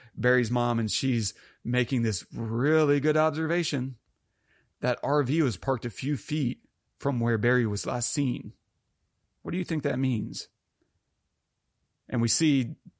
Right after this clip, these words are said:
Loki chew on it for all of half a second before he's like, "I'm more interested in what that means to you." You shouldn't be. <laughs> Like, uh, I, you should be like, "Whoa, that is interesting. That's a really interesting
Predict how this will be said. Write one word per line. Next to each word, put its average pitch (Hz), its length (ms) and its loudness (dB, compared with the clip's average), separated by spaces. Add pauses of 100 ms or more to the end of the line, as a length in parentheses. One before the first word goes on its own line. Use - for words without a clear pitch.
(300)
Loki 123 640 2 (720)
chew 185 240 2
on 123 140 4
it 113 120 -2
for 127 400 -4
all 151 200 6
of 120 200 0
half 123 260 0
a 113 40 -2
second 123 340 0
before 127 240 -4
he's 117 120 0
like, 120 180 2
"I'm 226 140 -2
more 285 120 -2
interested 165 320 -4
in 135 80 0
what 127 140 -2
that - 140 -2
means 117 220 0
to 113 60 -4
you." 123 300 -6 (1080)
You 127 120 -2
shouldn't 254 320 2
be. 208 300 0
<laughs> 262 40 2 (240)
Like, - 340 2 (400)
uh, - 400 2
I, 131 280 0 (280)
you 156 200 -2
should 185 220 2
be 170 200 2
like, 127 380 2
"Whoa, 131 340 4
that 113 180 2
is 208 140 4
interesting. 123 420 -4
That's 156 200 0
a 117 100 0
really 147 420 4
interesting 151 840 0